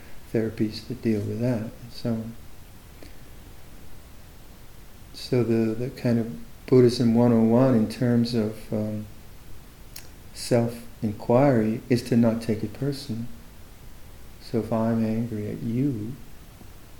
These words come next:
and I can't see that it's not your fault, and I, it's not my fault, it's simply an object arising in consciousness, if I can't do that,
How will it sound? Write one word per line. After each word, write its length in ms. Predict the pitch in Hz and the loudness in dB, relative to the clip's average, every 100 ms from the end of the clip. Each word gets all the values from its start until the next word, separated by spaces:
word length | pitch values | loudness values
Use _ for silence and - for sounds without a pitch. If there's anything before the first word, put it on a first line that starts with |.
| - | -6
and 100 | 113 | -2
I 140 | 113 120 | 0 -2
can't 340 | - 113 110 | 0 -2 -2
see 300 | - 117 104 | -4 2 2
that 140 | 107 | 2
it's 240 | 110 110 - | -2 -6 -6
not 260 | 107 110 | -4 -4
your 220 | 110 110 131 | -2 -2 -2
fault, 540 | - 107 107 117 - - - - - - - - - - - - - | -6 -6 -6 -10 -14 -18 -16 -16 -14 -16 -16 -18 -18 -16 -16 -16 -8
and 180 | 123 113 | -6 -4
I, 60 | 110 135 | -6 -10
it's 220 | - - | -10 -6
not 180 | 110 107 | -4 -2
my 240 | 110 120 | 0 -2
fault, 320 | 131 - 101 | -2 -4 -6
it's 140 | 127 - | -6 -4
simply 360 | - 113 117 | -2 -2 -2
an 100 | 101 | -2
object 520 | 104 117 127 117 - 117 | 0 0 -2 -6 -6 -6
arising 540 | 107 113 117 113 110 | -4 -2 -2 -2 -4
in 120 | 107 | -6
consciousness, 840 | - 120 127 - 120 - 117 120 | -4 -4 -4 -8 -8 -4 -4 -4
if 120 | 147 - | -8 -8
I 60 | |
can't 320 | 127 117 113 | -6 -4 -4
do 120 | 110 107 | -4 -2
that, 300 | 123 120 | 0 -2